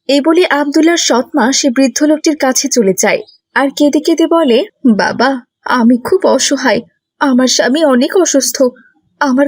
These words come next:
ঘরে কিছু টাকা ছিল, কে যেন আমার টাকাগুলো চুরি করে নিয়ে গেছে বাবা। এখন আমার ঘরে খাবার মতো কোনো কিছুই নেই।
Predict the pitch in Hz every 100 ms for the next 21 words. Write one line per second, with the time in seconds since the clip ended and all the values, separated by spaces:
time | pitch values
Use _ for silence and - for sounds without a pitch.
0 | 262 302 262 262 311 359 - 233 294 -
1 | 294 262 285 _ _ _ - 240 233 254
2 | 277 269 285 - 226 277 277 285 - 302
3 | 285 311 320 254 262 269 - 240 233 220
4 | 277 330 _ _ _ _ _ 311 277 285
5 | 254 240 277 - 285 311 302 _ _ -
6 | 233 208 214 262 269 311 311 320 285 285
7 | - 320 269 233